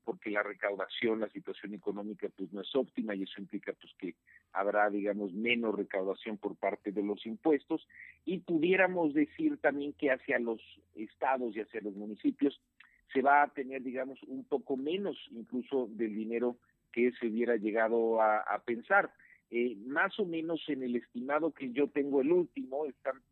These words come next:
terminándome algunos números, es que estaríamos un ocho por ciento abajo en términos reales del presupuesto de arranque que tuvo Puebla el año pasado. ¿Qué es eso de, de en términos reales? Es, eso quiere decir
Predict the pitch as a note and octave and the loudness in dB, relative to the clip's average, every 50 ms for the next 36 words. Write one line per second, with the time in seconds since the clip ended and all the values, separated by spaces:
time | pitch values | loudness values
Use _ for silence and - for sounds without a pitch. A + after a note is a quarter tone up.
0 | _ _ _ - B2+ A#2 A2+ A#2 A#2 A#2+ B2+ C3 C3 B2+ B2 A#2+ A#2 A2 A2+ A2 | _ _ _ -2 -2 -2 -2 -4 -6 -4 -4 -4 -2 -4 -4 -4 -4 -4 -2 -2
1 | A#2+ A#2+ A#2+ A#2 A2+ A#2 A2+ B2 C3 C#3+ C3 - - C#3 C#3 - - - D3 C3+ | -2 -2 -2 -2 -2 -2 -2 0 0 0 -2 -2 -2 -2 -4 -2 -2 0 0 0
2 | - - - B2 B2+ C3+ C#3 - - C#3 - - - C3 C#3 C#3 - - D#3 E3 | 0 -2 -4 -2 0 2 2 2 0 -2 -4 -4 -6 -6 -6 -6 0 2 2 2
3 | - - E3+ - - - C3+ B2 - - - C#3+ C#3 C3+ C3+ - C#3+ C3 B2 C3+ | 4 2 -2 -2 0 0 0 0 0 0 0 2 2 2 0 2 4 4 6 6
4 | B2+ B2+ - - C#3+ - _ _ _ _ _ _ _ - A2+ A#2 A#2+ - - C#3+ | 6 4 2 -2 -8 -8 _ _ _ _ _ _ _ -12 -10 -8 -8 -4 0 0
5 | C#3+ D3 D3 C#3+ C#3 C3+ B2 A2+ A#2 C3 B2+ C3 B2 B2+ D3+ D#3 - - - A#2+ | 0 2 0 -2 -2 -2 -2 0 2 2 4 4 4 2 0 -4 -6 -10 -12 -4
6 | G#2+ B2 B2 A#2+ A2+ - - B2 A#2+ - - A#2 - - D3+ E3+ F3 F3 - - | 0 0 0 0 0 -2 -4 -4 -4 -4 -6 -10 -8 -4 -2 -2 -2 -2 -4 -4
7 | D#3+ B2+ B2+ A#2+ B2 B2 B2+ B2+ - - A2+ - B2 G2 - B2+ A#2+ B2 G2+ - | -2 0 0 2 2 2 0 0 -2 -10 -8 -8 -6 -6 -4 -4 -4 -4 -4 -4
8 | - B2 A#2+ A#2 B2+ B2+ A#2+ A2 A2 A2 A2 A2 A#2 G#2+ - - A2+ - D3+ C#3+ | -2 -2 -2 0 2 0 0 2 0 -2 -2 -4 -6 -8 -6 -8 -6 -2 -2 -2
9 | B2+ G2+ - _ _ _ _ _ _ _ _ _ _ _ _ _ - G#3 A#3 A#3 | -2 -2 -6 _ _ _ _ _ _ _ _ _ _ _ _ _ -10 -6 -6 -6
10 | A3+ - G#3+ G3 - - F3+ E3 D#3 D3 C#3 A2+ B2 B2+ C3+ C3+ C3 A#2 B2+ B2+ | -4 -2 -4 -2 0 0 0 2 2 2 0 0 0 0 0 0 0 0 -2 -2
11 | A#2+ - D#3 D3+ D3+ D#3+ D3 D3 C3+ B2 C3+ C3+ C3+ C3 C3 C3+ C3 - E3+ D#3+ | -2 -2 -2 0 0 0 0 0 0 2 4 6 6 6 4 2 0 0 0 -2
12 | - - D#3 D#3 - F3+ - - - - D#3+ D#3+ E3 D3+ D3 C3+ - - D#4+ D#4 | 0 0 -2 0 0 0 -4 0 2 2 4 4 4 4 2 2 2 2 2 2
13 | D4+ | 2